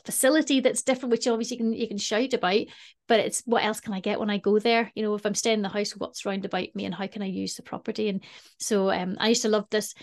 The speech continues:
setting the scenes for photographs. It's like, "Well, this is what you could have if you come to stay here. You could sit in this decking with this amazing view and that glass of wine." You know, it's like selling, excuse me, <clears throat> selling that experience to let them think,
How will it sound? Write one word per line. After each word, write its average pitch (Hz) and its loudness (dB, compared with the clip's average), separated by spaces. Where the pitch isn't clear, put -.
setting 247 4
the 226 6
scenes 214 0
for 226 0
photographs. 240 2
It's - -2
like, 214 0
"Well, 247 0
this 262 2
is 262 0
what 269 2
you 254 6
could 262 2
have 233 4
if 226 -6
you 240 0
come 226 -2
to 220 -4
stay 226 0
here. 254 -2
You 233 0
could 247 -2
sit - -2
in 226 -4
this 220 0
decking 233 -2
with 240 0
this 247 2
amazing 214 4
view 220 4
and 208 0
that - -4
glass 226 0
of 214 -8
wine." 220 0
You 220 -2
know, 202 0
it's 208 -2
like - -4
selling, 226 -2
excuse - -2
me, 240 2
<clears throat> 339 8
selling 214 4
that 208 2
experience 214 0
to 220 -2
let - -4
them 226 0
think, - -2